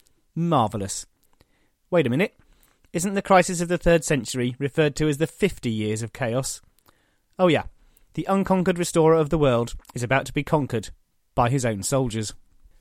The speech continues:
Aurelian and his Roman army had reached Thrace, on the way to take on the Sassanids, when one of the most unnecessary tragedies in imperial history took place. An official by the name of Eros had been caught lying to the emperor.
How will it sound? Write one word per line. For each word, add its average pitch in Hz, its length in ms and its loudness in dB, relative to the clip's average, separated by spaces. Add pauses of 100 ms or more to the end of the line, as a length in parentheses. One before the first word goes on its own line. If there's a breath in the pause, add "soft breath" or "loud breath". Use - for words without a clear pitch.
(1040)
Aurelian 170 640 4
and 135 160 -2
his 147 120 -2
Roman 151 320 2
army 117 340 2
had 123 200 -6
reached - 260 -4
Thrace, - 480 -4 (160)
on 160 180 -2
the 175 80 2
way 120 180 2
to - 100 -10
take 139 260 -4
on 117 120 -4
the 117 80 -2
Sassanids, 127 760 -2 (400 soft breath)
when 165 160 -2
one 175 100 4
of 180 100 2
the 170 60 -4
most 170 320 0
unnecessary 185 760 0
tragedies 123 640 -2
in 135 120 -2
imperial 143 520 -2
history 110 440 -6
took - 300 -10
place. 120 380 -4 (920)
An 185 120 -2
official 165 420 0
by 139 160 2
the 143 80 0
name 147 240 0
of 147 180 -4
Eros 127 580 0
had 143 120 -8
been 160 160 -4
caught 165 240 0
lying 151 440 0
to 120 100 -10
the 127 120 -2
emperor. 123 380 -2